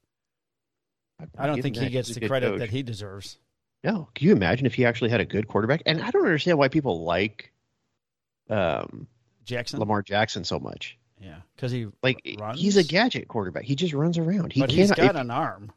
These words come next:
Speaker 2: for sure.
Speaker 1: Yeah, he's got an arm that's inaccurate as all hell, and he can't read a defense.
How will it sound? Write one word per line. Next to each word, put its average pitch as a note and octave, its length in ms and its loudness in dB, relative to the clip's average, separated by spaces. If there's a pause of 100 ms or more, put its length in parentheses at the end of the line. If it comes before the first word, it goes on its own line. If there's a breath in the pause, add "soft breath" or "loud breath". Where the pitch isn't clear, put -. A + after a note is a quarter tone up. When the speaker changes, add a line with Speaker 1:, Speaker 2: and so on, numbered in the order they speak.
(120)
Speaker 2:
for - 140 -20
sure. B2+ 280 -12
Speaker 1:
Yeah, G#3 140 6
he's C3 160 2
got F#3 160 4
an B2+ 160 0
arm E3 240 6
that's A2 220 2
inaccurate C3+ 520 2
as G#2 140 -2
all D3 140 4
hell, D3+ 240 0
and A2+ 60 0
he A2 60 -2
can't C#3+ 220 0
read C3 140 0
a G#2+ 40 -2
defense. B2 640 -6